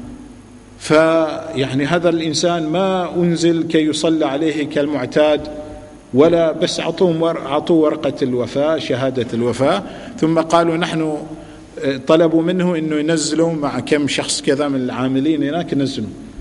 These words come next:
فهو مستغرب وفي دهشته ما استطاع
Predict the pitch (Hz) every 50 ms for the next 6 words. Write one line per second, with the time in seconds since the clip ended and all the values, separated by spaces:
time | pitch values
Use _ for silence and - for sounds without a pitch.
0 | - - - - 170 185 220 247 233 220 220 220 - 247 254 233 202 208 202 196
1 | 180 170 165 165 160 165 190 180 170 208 196 170 - - 226 220 143 175 196 196
2 | - - - - - - - 160 220 233 - - - 233 196 226 220 220 208 180
3 | 131 110 110 - -